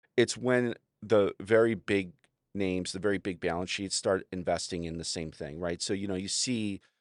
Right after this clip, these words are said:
Microsoft and Google, and they're all making the same big bets. And when they're throwing their money into it,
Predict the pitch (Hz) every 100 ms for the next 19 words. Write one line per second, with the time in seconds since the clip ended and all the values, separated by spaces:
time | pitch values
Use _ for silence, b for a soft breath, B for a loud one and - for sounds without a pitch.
0 | _ 98 95 - 98 92 78 76 92 87
1 | - 101 90 87 82 90 101 113 117 113
2 | 101 92 90 104 85 87 78 90 82 98
3 | 95 98 120 127 120 101 95 95 95 95
4 | 95 101 117 113 117